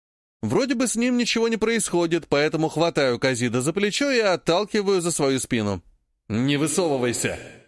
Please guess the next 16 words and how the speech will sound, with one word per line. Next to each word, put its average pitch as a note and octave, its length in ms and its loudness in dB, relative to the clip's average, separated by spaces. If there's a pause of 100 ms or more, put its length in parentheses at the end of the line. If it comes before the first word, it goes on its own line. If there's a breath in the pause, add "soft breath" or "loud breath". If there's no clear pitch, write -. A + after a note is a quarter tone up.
Впихиваю A#3 720 0
в G3+ 80 2
его F#3 160 0
седую D3 360 0
голову G3+ 400 0
недвусмысленный C3+ 800 0
приказ. G2+ 480 -4 (760)
Некогда G3 580 0
отвлекаться F#3 500 -2
на E3+ 100 0
соратников. D3 760 -2 (480)
Пси-граната A3+ 640 0
не A#3 160 2
сильно-то G#3+ 460 0
задела F#3 440 0
Дроу. D#3+ 460 0